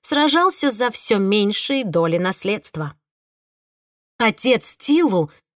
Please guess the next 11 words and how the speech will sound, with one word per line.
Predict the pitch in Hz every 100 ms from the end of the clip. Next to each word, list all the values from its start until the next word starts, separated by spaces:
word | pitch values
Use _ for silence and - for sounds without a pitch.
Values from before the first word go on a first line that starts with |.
| -
был | - 415
одним | 247 226 285 359 240
из | -
этих | 262 - 208 - _ -
бесчисленных | 185 226 - - 240 - 202 190 175 -
истцов. | - 190 - - 165 135 - - _ _ _ _ _
После | 196 190 202
смерти | - 208 208 -
жены, | 190 190 226 302 302 - _ _ -
матери | 226 240 170 - 160
Тилу, | 151 - 175 156 147